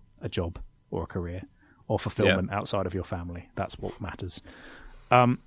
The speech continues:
Speaker 1: I, I, I've made a point here that I wish I'd just watched Breaking Dawn Part Two without any kind of context whatsoever. I wish I just jumped into this movie and had to try and figure out what had happened in the previous films.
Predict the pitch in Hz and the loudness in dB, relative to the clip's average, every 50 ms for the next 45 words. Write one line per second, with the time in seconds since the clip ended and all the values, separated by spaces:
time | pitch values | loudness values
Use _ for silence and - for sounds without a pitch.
0 | _ - - - - - _ _ 147 151 160 - - 139 151 165 - - 117 139 | _ -20 -20 -20 -20 -20 _ _ 10 10 10 10 10 10 10 8 8 6 6 6
1 | 139 147 175 170 165 - - - 160 147 - 127 147 143 135 117 107 107 - - | 8 10 10 10 10 8 8 8 6 8 8 8 10 10 10 10 8 4 4 6
2 | 123 127 127 147 143 - 175 165 160 - 151 131 - 135 127 - - - - 131 | 6 8 8 8 8 10 8 8 8 8 6 4 6 4 4 4 4 6 6 6
3 | 123 - 151 135 127 123 127 123 - 127 117 - - - 139 120 110 104 104 104 | 6 8 6 6 8 8 8 8 8 6 4 4 6 6 6 6 8 6 4 2
4 | - - 117 131 131 123 - 131 120 110 101 - - - 113 113 - - 123 - | 4 4 6 6 6 6 6 6 6 6 4 4 2 4 4 6 6 4 2 0
5 | - - - - - - 113 101 92 90 101 117 123 - - - - 123 123 135 | 0 -4 -4 -2 0 2 2 2 2 0 -2 -2 -4 -6 -8 0 4 6 6 8
6 | - 156 147 139 143 - - - 147 135 131 - 135 131 113 135 117 123 117 - | 10 10 10 10 8 6 8 8 8 8 8 8 6 6 8 8 6 6 6 6
7 | 113 110 107 101 - 92 90 92 - 117 123 98 127 - - 117 - - 147 135 | 6 6 6 4 2 0 -2 0 2 2 6 6 6 6 6 2 6 8 8 8
8 | 131 113 - - 156 151 143 131 127 131 120 113 104 104 98 98 - - - 110 | 8 6 6 8 8 8 10 10 10 10 10 8 8 6 4 2 2 0 -2 2
9 | - 120 113 107 107 107 107 - - 113 104 98 101 95 90 - - - 104 92 | 4 6 6 6 6 6 4 4 4 4 4 4 2 2 2 2 2 2 2 2
10 | 98 101 104 - - - | 2 2 0 0 -2 -6